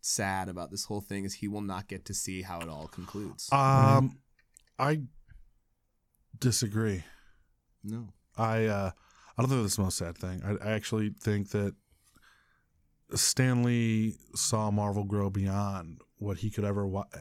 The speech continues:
Speaker 2: in his wildest imaginations, think it would become. These movies are never gonna stop.
Speaker 1: Well, no, but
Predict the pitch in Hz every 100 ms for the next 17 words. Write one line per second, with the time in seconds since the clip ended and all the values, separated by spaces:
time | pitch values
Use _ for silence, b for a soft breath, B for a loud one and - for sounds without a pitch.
0 | - 110 98 98 98 98 98 92 95 92
1 | 95 87 90 - 95 95 95 92 95 98
2 | 95 107 b b b b b _ _ 131
3 | 123 127 127 120 107 101 95 92 87 -
4 | - - - - - 208 214 175 117 117